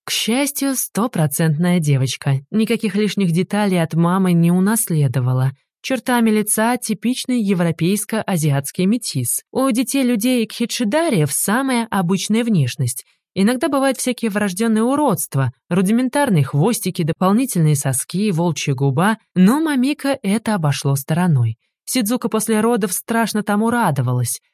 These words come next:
Это ведь её единственный ребёнок, других не будет. С Астрид Мамика дружила. Единокровные сестрички часто играли вместе. Лахджа и Сидзука поставили их кроватки рядом,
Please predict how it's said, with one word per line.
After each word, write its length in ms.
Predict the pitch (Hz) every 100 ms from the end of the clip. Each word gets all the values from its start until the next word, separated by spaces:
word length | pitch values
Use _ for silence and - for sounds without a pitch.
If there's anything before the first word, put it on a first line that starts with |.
| _ -
Это 220 | 226 226
ведь 160 | 214 214
её 240 | 202 196
единственный 640 | 175 170 196 208 - 202 208
ребёнок, 500 | 226 247 208 139 139
других 460 | 143 147 139 147
не 160 | 175 180
будет. 520 | 214 226 123 123 - _ _ _
С 200 | - - _
Астрид 500 | 247 294 302 285 269
Мамика 420 | 196 180 202 220
дружила. 580 | 196 240 214 143 131 135 139 _ _
Единокровные 800 | 185 180 185 180 - 196 175 175
сестрички 640 | 165 180 - 240 247 - 190
часто 480 | - 247 - 226
играли 360 | 180 165 196 214
вместе. 640 | 196 175 143 120 - 139 127 _ _ -
Лахджа 440 | 175 151 175 196
и 40 |
Сидзука 500 | 156 165 143 208 180
поставили 540 | 165 151 - 196 180 165
их 200 | - 156
кроватки 460 | 175 170 180 - 226
рядом, 400 | 262 165 139